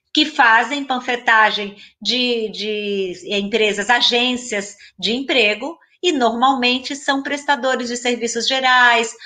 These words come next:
oficiais de escritórios, é, essa mão de obra que tem um trabalho de forma geral. Não há problema na cessão gratuita de serviço aí.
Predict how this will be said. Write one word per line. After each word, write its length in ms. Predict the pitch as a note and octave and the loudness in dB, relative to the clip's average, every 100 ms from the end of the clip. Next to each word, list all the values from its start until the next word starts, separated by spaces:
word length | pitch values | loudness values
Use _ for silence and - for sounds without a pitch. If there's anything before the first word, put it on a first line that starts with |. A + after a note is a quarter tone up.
| - | -6
oficiais 580 | B3+ C4 C4 - A#3+ A3+ | -6 -4 -4 0 2 2
de 60 | A3+ | 0
escritórios, 920 | - B3 A#3+ C4 C4 B3+ A#3+ A3+ A3 - - - - | -6 -12 -6 0 4 4 4 2 -2 -8 -20 -14 0
é, 600 | A3+ A3+ A3 G#3 G3+ G3+ _ - | 4 6 6 4 0 -6 _ -6
essa 260 | G#4 - D#4 | -4 0 0
mão 220 | C#4 C4 | 0 0
de 100 | B3+ | 2
obra 400 | B3 B3 B3+ B3+ - - | 4 4 2 -2 -8 -6
que 200 | C4+ C4 | -6 -2
tem 200 | C4+ C4 | -2 -2
um 80 | C4+ | 0
trabalho 500 | B3+ B3 A#3+ B3 A#3+ | 0 4 2 2 -2
de 140 | A#3+ | -4
forma 440 | - B3 B3 A#3+ B3 _ - | 0 2 2 0 -8 _ -6
geral. 580 | G3+ C4 C4 G3 - - _ _ _ | -4 -2 -2 -2 -6 -10 _ _ _
Não 300 | C4 C4+ A3 | -2 0 2
há 60 | F3+ | 0
problema 680 | A3 B3 B3+ A3 A3+ B3+ C4 | 0 -2 0 0 -2 -6 -4
na 180 | A3+ | -4
cessão 800 | A3+ B3 B3+ - A#3 G#3+ A3+ A#3 | -2 -6 -10 -2 2 2 2 -4
gratuita 640 | G3 G#3 G#3+ - G3+ G3+ | -2 -2 -2 -4 -4 -4
de 100 | G3+ | -8
serviço 560 | G3+ A3 G#3 F#3+ G3 - | -6 -4 -4 -6 -8 -8
aí. 260 | G#3+ D#3+ | -10 -10